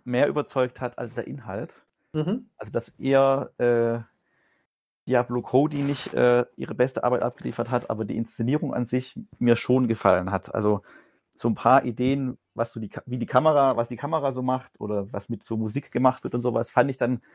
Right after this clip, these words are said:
Speaker 1: ganz spannend. Den Film selber inhaltlich aber, ähm, fand ich jetzt nicht dröge oder langweilig, aber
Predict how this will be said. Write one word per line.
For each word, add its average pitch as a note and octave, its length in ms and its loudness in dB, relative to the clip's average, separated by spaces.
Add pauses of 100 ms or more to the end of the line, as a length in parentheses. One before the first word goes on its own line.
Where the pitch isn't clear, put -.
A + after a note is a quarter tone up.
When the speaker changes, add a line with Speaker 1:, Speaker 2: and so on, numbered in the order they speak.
(340)
Speaker 1:
ganz B2+ 180 2
spannend. E3 720 0 (220)
Den B2+ 120 2
Film C3+ 260 -2
selber C3 320 2
inhaltlich C3+ 640 -2
aber, A#2+ 440 2 (420)
ähm, A#2 640 0 (1120)
fand A2 100 -2
ich G2+ 60 -6
jetzt G#2+ 140 -4
nicht - 140 -8
dröge A#2 360 0
oder G2 140 2
langweilig, F#2 580 2
aber G2+ 320 2